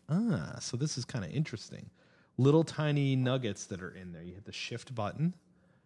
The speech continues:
then you click on a term, and it wipes, it was,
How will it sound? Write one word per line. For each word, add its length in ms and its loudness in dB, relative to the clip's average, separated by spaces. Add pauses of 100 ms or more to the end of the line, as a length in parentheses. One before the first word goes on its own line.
(140)
then 120 6
you 100 4
click 380 4
on 120 8
a 40 8
term, 580 4 (540)
and 120 10
it 200 8
wipes, 440 10
it 60 0
was, 220 4